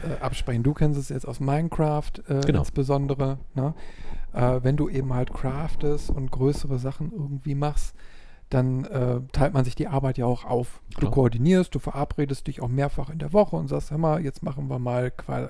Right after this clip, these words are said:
Speaker 1: keine Ahnung, äh, Kohleabbau oder sonst irgendwie was,
Speaker 2: Hm.
Speaker 1: ne? Und jetzt heute bauen wir mal am Häuschen weiter."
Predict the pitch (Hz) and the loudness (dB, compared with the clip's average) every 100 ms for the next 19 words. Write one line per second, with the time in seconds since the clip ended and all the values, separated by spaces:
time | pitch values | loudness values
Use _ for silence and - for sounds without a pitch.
0 | - 123 127 131 139 131 - - - - | -6 -6 -4 -2 -2 -4 -10 -16 -18 -20
1 | - - 135 131 - 165 175 170 151 156 | -12 0 2 4 4 6 8 6 0 2
2 | 156 160 165 160 151 143 139 175 - 170 | 4 4 4 2 0 2 0 0 0 0
3 | - 170 170 180 180 247 - - 101 95 | 0 -4 -2 -2 -2 -4 -10 -10 -4 2
4 | 143 208 - - 139 143 - 139 151 - | 2 0 -6 -4 -2 0 0 0 2 0
5 | 139 143 123 117 117 143 185 - 180 170 | 0 0 0 -2 -2 -2 -2 -4 -4 -2
6 | 175 185 220 | -4 -4 -6